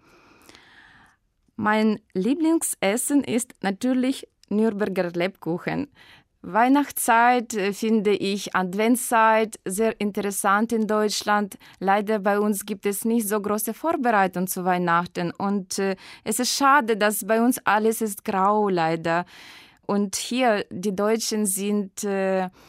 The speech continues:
wie die Kinder und warten auf diese Zeit auch mit, <laughs> äh, großen Erwartungen und, äh, auf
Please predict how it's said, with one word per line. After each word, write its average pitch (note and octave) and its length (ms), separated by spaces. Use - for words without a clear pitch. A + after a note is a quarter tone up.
wie G#3 140
die G#3 120
Kinder B3 580
und G3+ 200
warten G#3 500
auf G3 180
diese G3 300
Zeit F#3+ 640
auch F#3+ 480
mit, F#3 480
<laughs> - 0
äh, G3 120
großen A#3 400
Erwartungen G3 920
und, F#3+ 360
äh, F#3 280
auf F#3 200